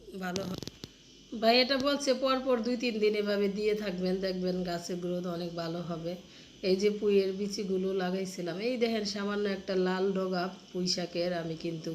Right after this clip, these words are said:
পুঁই শাকের ডগাটা মানে লাগাইছিলাম, মাশাআল্লাহ অনেক পুঁই শাকের পাতা খেয়েছি,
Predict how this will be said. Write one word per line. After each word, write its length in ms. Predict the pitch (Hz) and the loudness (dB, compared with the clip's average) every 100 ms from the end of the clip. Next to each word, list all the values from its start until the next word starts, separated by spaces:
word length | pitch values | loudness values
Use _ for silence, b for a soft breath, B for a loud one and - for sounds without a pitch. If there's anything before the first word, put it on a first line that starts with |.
| 160 | -6
পুঁই 120 | 165 | -6
শাকের 320 | 180 160 160 | -4 -4 -4
ডগাটা 420 | 175 170 165 160 156 B B B B - | -2 -4 -4 -6 -10 B B B B -6
মানে 200 | 185 180 | 0 2
লাগাইছিলাম, 640 | 185 180 185 180 180 180 185 | 2 2 0 0 -2 0 0
মাশাআল্লাহ 440 | 185 190 185 180 | 0 -2 -4 -4
অনেক 220 | 170 180 185 | -4 -8 -6
পুঁই 120 | 190 185 | -6 -4
শাকের 300 | 196 190 185 | -4 -6 -8
পাতা 240 | 196 180 180 | -8 -8 -6
খেয়েছি, 480 | 190 180 175 - | -4 -4 -4 -6